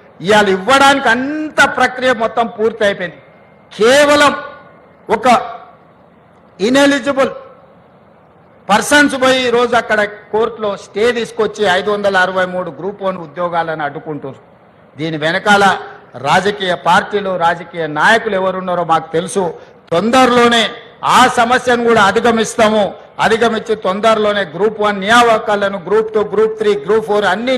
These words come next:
నియామకాలను పూర్తి చేస్తాము. ఈ ప్రభుత్వం మీద సంపూర్ణ విశ్వాసం పెట్టి ముందుకెళ్తున్న యువతకు మరొకసారి అభినందన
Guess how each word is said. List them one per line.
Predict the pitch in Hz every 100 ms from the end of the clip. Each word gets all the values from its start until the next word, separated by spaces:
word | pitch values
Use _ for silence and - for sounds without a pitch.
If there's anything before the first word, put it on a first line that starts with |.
| 233
నియామకాలను | 226 226 214 214 202 202 196 165 - - _ -
పూర్తి | 233 240 233 220
చేస్తాము. | 214 208 208 185 - - - 156
ఈ | 202 202
ప్రభుత్వం | 180 185 226 214 208
మీద | 202 185 175
సంపూర్ణ | 180 175 220 214 190 170
విశ్వాసం | - 233 262 247 233
పెట్టి | 233 226 208 202
ముందుకెళ్తున్న | 202 202 208 196 196 185 175 156
యువతకు | 202 220 240 226 208 - - - 131
మరొకసారి | 160 233 233 220 220 214 180
అభినందన | 185 214 220 208